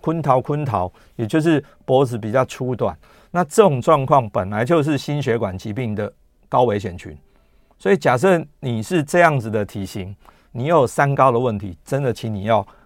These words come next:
赶紧要注意一下哈，血压控制的好不好？那在前几年，一三年，这样算一算也已经，哦，已经十年了哈。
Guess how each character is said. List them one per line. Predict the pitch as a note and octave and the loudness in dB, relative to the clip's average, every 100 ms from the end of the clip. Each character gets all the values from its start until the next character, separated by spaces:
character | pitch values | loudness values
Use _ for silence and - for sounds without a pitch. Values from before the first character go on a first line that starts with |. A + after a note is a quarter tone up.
| _ | _
赶 | - B2 | -2 0
紧 | D#3 C3+ G2+ | 0 -2 2
要 | C3 A#2 | 2 2
注 | - D#3 C3 | 0 0 2
意 | C3 | 2
一 | G#2+ | 2
下 | C3 F#2 | 2 4
哈， | B2 A2+ - | 4 2 0
血 | - C3 | -6 2
压 | B2+ D3 | 4 4
控 | D#3 B2+ | 2 0
制 | A#2 | 0
的 | A2 | -2
好 | F#2+ F2+ | -2 -6
不 | G#2 | -6
好？ | - - _ _ _ _ _ _ | -8 -10 _ _ _ _ _ _
那 | F3 | 4
在 | E3 F3+ E3 | 8 8 8
前 | C#3+ D#3 | 4 0
几 | C3 A2 | 0 -2
年， | A2 A2+ | -2 -4
一 | - E3 | -6 -2
三 | F3+ D#3+ | 2 2
年， | C#3 G2+ | 0 -2
这 | C3+ | 0
样 | C3+ | 0
算 | B2 C3+ | 0 -2
一 | B2 | 0
算 | C3 A#2+ | 0 0
也 | G#2 G#2 | 0 -2
已 | |
经， | G2 B2 A#2 A#2+ A#2 _ _ _ _ | -4 -6 -6 -6 -8 _ _ _ _
哦， | F#2 F2 | -10 -10
已 | F#2+ | -8
经 | A#2+ | -8
十 | A#2 - G2 | -8 -10 -10
年 | G#2 F2+ E2+ | -8 -8 -10
了 | F#2 | -4
哈。 | G#2+ | -4